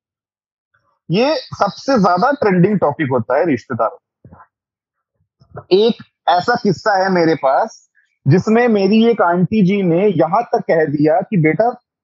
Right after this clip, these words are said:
तुम्हारी शादी नहीं हो रही है, इसी वजह से तुम्हारे छोटे भाइयों, मतलब उनके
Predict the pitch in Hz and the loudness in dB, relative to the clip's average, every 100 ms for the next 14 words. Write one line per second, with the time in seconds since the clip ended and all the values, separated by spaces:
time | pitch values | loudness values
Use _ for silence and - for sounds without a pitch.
0 | _ _ _ _ 220 196 175 190 226 277 | _ _ _ _ -2 0 2 0 0 0
1 | 233 202 185 202 196 190 156 151 139 123 | 0 0 0 0 0 0 0 0 0 0
2 | 131 220 - _ _ _ _ - 233 - | 2 0 -4 _ _ _ _ -2 -2 0
3 | 311 233 180 190 165 190 233 254 185 214 | 0 2 2 0 0 0 0 0 -4 -2
4 | 180 180 214 254 - 190 226 170 180 190 | 0 2 0 -2 -4 -2 0 0 0 0
5 | 175 131 - _ 160 160 220 - 202 190 | 0 -2 -6 _ -6 -2 -4 -2 -2 0
6 | 226 202 | 0 -2